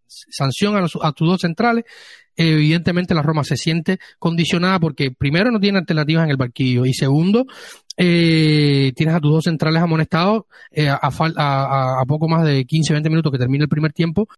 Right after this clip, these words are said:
eh, y la Roma retrasa un poco, eh, su centro y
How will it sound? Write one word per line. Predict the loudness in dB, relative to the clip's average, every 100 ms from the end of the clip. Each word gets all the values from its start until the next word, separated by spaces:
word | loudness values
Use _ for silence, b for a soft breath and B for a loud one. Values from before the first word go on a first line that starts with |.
| -2
eh, | 2 2 2 0
y | 0
la | 2
Roma | 0 0
retrasa | 0 -2 -2 -2 0 0
un | 0
poco, | 0 0 -2 b b
eh, | -2 0 2 0
su | 0 -2
centro | 0 0 0 -2 -2 B B _
y | -4 -4